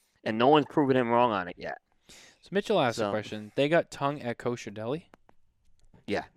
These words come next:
Speaker 2: Hmm.
Speaker 1: Yeah.
Speaker 2: Yep.
Speaker 1: Yeah, they do. Uh, it, what I would say with tongue is I, I would not order a tongue sandwich. Um, it's not a meat that, like, a pl-, it's better when you put the, that meat in with,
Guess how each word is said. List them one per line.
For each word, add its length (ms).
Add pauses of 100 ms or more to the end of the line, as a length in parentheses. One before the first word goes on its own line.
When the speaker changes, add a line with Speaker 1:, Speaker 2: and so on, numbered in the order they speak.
(420)
Speaker 2:
Hmm. 200 (540)
Speaker 1:
Yeah. 180 (1080)
Speaker 2:
Yep. 80
Speaker 1:
Yeah, 160
they 100
do. 240
Uh, 300
it, 240 (260)
what 160
I 80
would 120
say 140
with 140
tongue 320
is 180
I, 280
I 80
would 160
not 180
order 300
a 60
tongue 380
sandwich. 600 (760)
Um, 480 (240)
it's 240
not 200
a 40 (100)
meat 220
that, 160
like, 200
a 100 (100)
pl-, 240
it's 220
better 360
when 140
you 80
put 260
the, 220
that 240
meat 320
in 320
with, 140